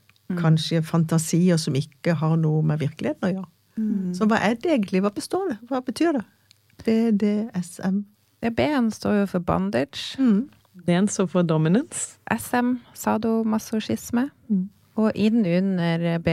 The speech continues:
Speaker 1: D S M så kommer jo ganske mye forskjellige
Speaker 2: Ja.
Speaker 1: måter å tenne på, da.
Speaker 2: Ja.
Speaker 1: Altså, man kan tenne, man kan være dominerende, man kan tenne på å være underlegen, man kan tenne på, eh, å bli sparket og slått.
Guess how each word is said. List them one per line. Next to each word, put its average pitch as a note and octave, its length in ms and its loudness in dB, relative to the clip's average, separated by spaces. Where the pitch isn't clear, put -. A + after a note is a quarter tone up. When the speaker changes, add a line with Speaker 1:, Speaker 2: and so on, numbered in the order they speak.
Speaker 1:
D E3 80 -2
S D#3+ 260 -2
M G3 120 0
så F3+ 140 -4
kommer F#3 420 0
jo E3+ 120 0
ganske E3+ 460 -4
mye E3 480 -2
forskjellige A3 560 2
Speaker 2:
Ja. G#3 80 6
Speaker 1:
måter F#3 360 4
å F#3 40 0
tenne G3+ 320 2
på, C4+ 160 4
da. F#3 140 2
Speaker 2:
Ja. G#3 140 0
Speaker 1:
Altså, G3+ 180 -6
man G#3 160 0
kan G3+ 180 0
tenne, F#3 580 0
man F3+ 180 -2
kan F3+ 160 -2
være E3 180 0
dominerende, G3+ 880 2
man F3+ 120 0
kan F3 140 -2
tenne E3 320 -2
på - 180 -6
å - 300 0
være - 300 -2
underlegen, G3 600 2
man F3+ 140 0
kan F3+ 160 -2
tenne E3 320 -4
på, D#3+ 300 -6
eh, - 480 -2
å - 160 -2
bli D3 460 0
sparket - 460 -8
og D#3 80 0
slått. - 500 -4